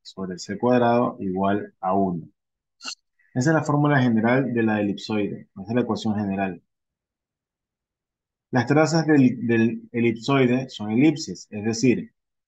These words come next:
la intersección con planos paralelos a los planos coordenados es una elipse. ¿Qué quiere decir eso? Queremos decir que si y es igual a cero, esto implica que X cuadrado sobre A cuadrado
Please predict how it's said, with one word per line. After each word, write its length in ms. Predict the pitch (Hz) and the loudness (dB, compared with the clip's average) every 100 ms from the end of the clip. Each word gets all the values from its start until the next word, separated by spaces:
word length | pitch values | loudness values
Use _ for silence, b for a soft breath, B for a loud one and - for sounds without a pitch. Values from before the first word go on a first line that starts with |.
| _ 117 | _ -2
la 100 | 117 | 0
intersección 760 | 117 113 120 110 - 160 170 | 0 0 -2 -2 0 0 0
con 240 | 151 131 | -2 -2
planos 460 | 131 127 107 98 - | 0 0 0 -4 -8
paralelos 640 | 104 104 107 120 110 98 - | -8 -4 0 2 0 -4 -8
a 80 | 104 | -10
los 160 | 87 | -8
planos 360 | - 120 127 - | -2 0 2 0
coordenados 720 | - - 131 120 120 120 - _ _ _ | -2 0 2 2 0 -4 -10 _ _ _
es 100 | 120 | -2
una 220 | 117 117 | 0 0
elipse. 400 | 107 104 - 95 | 0 -2 -6 -8
¿Qué 120 | 135 131 | -6 0
quiere 240 | 151 143 | 2 2
decir 260 | 131 139 135 | 0 0 0
eso? 280 | 104 - - _ _ | -2 -6 -20 _ _
Queremos 400 | 104 104 113 113 | -10 -4 -2 -2
decir 180 | 117 110 | -4 -4
que 320 | 120 110 85 - _ _ _ _ _ _ _ _ _ | -2 -2 -4 -14 _ _ _ _ _ _ _ _ _
si 520 | - - 127 101 85 - _ _ _ _ _ _ _ _ _ _ | -10 0 0 0 -4 -16 _ _ _ _ _ _ _ _ _ _
y 240 | 98 98 120 | -6 0 2
es 220 | 110 95 | 2 0
igual 280 | 95 101 107 | -4 -4 -2
a 60 | 120 | 0
cero, 400 | 156 139 139 - _ _ _ _ _ _ _ _ _ _ _ | 0 0 -2 -8 _ _ _ _ _ _ _ _ _ _ _
esto 220 | 110 - | -12 -4
implica 580 | 135 127 127 123 123 110 | -4 0 2 2 0 -2
que 420 | 117 113 117 - _ _ _ _ _ | -2 -2 -4 -8 _ _ _ _ _
X 320 | 101 - 110 - | -12 -10 -10 -2
cuadrado 640 | 120 120 120 110 98 87 | 0 2 2 2 0 -4
sobre 340 | - 87 87 | -10 -12 -8
A 160 | 92 95 | -8 -4
cuadrado 580 | 110 113 113 95 82 | -2 0 0 0 -4